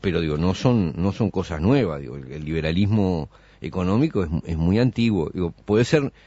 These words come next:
es decir, pueden ser medidas concretas que resultaban raras para la, la tradición uruguaya, pero no son novedosas conceptualmente. Este, digo,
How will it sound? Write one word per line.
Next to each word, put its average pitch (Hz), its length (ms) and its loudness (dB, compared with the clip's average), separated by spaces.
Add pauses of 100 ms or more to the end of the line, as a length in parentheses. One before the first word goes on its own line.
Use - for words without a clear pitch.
es - 60 -20
decir, 90 240 -6
pueden 113 220 2
ser 135 160 2
medidas 135 360 4
concretas 135 580 -2
que 131 300 0
resultaban 113 640 0
raras 120 480 0
para 117 380 2
la, 90 340 -6
la 85 140 -6
tradición 90 640 0
uruguaya, 87 500 0
pero 80 200 -2
no 92 160 0
son 147 200 0
novedosas 113 440 2
conceptualmente. 90 800 -4 (1080)
Este, 80 1040 -2 (340)
digo, 95 300 -2